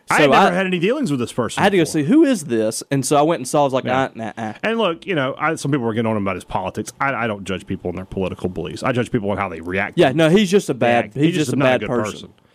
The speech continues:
Speaker 2: Although
Speaker 1: But
Speaker 2: it's, although it said in his profile that he's a good person.
Speaker 1: Ah, well,
Speaker 2: I don't
Speaker 1: that,
Speaker 2: believe
Speaker 1: that,
Speaker 2: you.
Speaker 1: that was a lie.
Speaker 2: It was.
Speaker 1: So what we're gonna do here is this, Robbie.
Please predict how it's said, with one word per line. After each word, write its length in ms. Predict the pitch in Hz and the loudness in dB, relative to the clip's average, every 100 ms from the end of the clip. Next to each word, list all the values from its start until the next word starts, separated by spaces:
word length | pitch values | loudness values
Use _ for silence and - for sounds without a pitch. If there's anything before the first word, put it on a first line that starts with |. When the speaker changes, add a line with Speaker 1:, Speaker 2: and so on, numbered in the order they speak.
| _ - | _ 0
Speaker 2:
Although 220 | 165 185 | 4 8
Speaker 1:
But 80 | 180 | 6
Speaker 2:
it's, 80 | - | 4
although 260 | 160 175 190 | 4 6 6
it 100 | 139 | 4
said 200 | 180 170 | 2 0
in 80 | 135 | 0
his 100 | - | -8
profile 640 | - 160 151 139 123 120 | -4 0 2 2 2 2
that 100 | 127 | 0
he's 120 | 120 | -2
a 40 | |
good 300 | 104 143 170 | 0 2 2
person. 340 | - 104 113 113 | -2 -12 -6 -4
Speaker 1:
Ah, 140 | 113 | -4
well, 240 | 90 - - _ _ 247 | -6 -10 -18 _ _ -6
Speaker 2:
I 60 | 113 | -2
don't 160 | 120 | 0
Speaker 1:
that, 80 | 107 | 2
Speaker 2:
believe 220 | 131 123 | 2 0
Speaker 1:
that, 60 | 104 | -4
Speaker 2:
you. 60 | 90 - | -16 -10
Speaker 1:
that 160 | 85 | -8
was 100 | 95 | -4
a 80 | 110 | -2
lie. 300 | 131 95 - _ - _ - | 0 -2 -6 _ -20 _ -2
Speaker 2:
It 80 | |
was. 380 | 135 143 101 - _ _ _ - | 2 2 -2 -18 _ _ _ -8
Speaker 1:
So 400 | - 214 151 139 _ _ _ | 0 0 0 -6 _ _ _
what 120 | 214 | -2
we're 80 | 269 | 2
gonna 140 | 220 165 | 2 2
do 180 | 160 | 2
here 180 | 147 127 | 2 0
is 140 | 101 92 | -2 -6
this, 220 | 90 - | -8 -8
Robbie. 320 | 90 87 | -10 -10